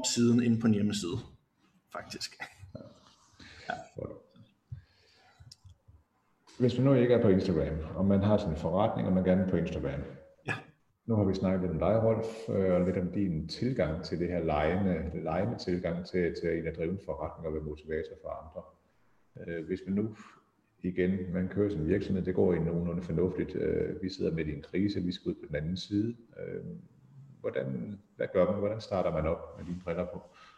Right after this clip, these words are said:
Speaker 1: Det, man gør allerførst, det er, at man skal finde ud af, er ens kunder på Instagram? Det er det første spørgsmål, man skal stille sig selv. Er mine kunder overhovedet på Instagram? Så for eksempel, hvis du nu laver ledertræning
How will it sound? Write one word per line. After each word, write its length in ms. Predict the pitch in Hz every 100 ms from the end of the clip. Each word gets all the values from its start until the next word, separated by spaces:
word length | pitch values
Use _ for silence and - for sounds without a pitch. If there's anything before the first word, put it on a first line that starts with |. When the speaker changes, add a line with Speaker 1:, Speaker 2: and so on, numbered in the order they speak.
| _ _ _ _ _ _ _ _ _ _ _ _ _ 175
Speaker 1:
Det, 100 | 190
man 120 | 156
gør 400 | 127 143 151 -
allerførst, 520 | 151 135 - 113 -
det 100 | 156
er, 40 | 131
at 80 | 127
man 100 | 127
skal 120 | 123
finde 240 | 135 135
ud 100 | 139
af, 240 | 123 120 -
er 140 | 131
ens 260 | 123 127 120
kunder 300 | - 113 110
på 120 | 113
Instagram? 540 | 104 - 107 76 - - _ _ _ -
Det 80 | 139
er 40 |
det 100 | 123
første 280 | 123 117 -
spørgsmål, 400 | - 113 90 95
man 100 | -
skal 140 | 98
stille 220 | - 85
sig 120 | - -
selv. 120 | - - - _
Er 140 | 135 147
mine 260 | 139 131
kunder 260 | 131 117 117
overhovedet 440 | 104 - 113 107
på 60 | 107
Instagram? 540 | 92 - - 73 80 80 _ - - -
Så 160 | -
for 140 | 127 127
eksempel, 380 | - - 120 113
hvis 160 | 120 -
du 40 |
nu 160 | 135 147
laver 260 | 143 120 117
ledertræning 880 | 120 139 147 143 117 113 110 107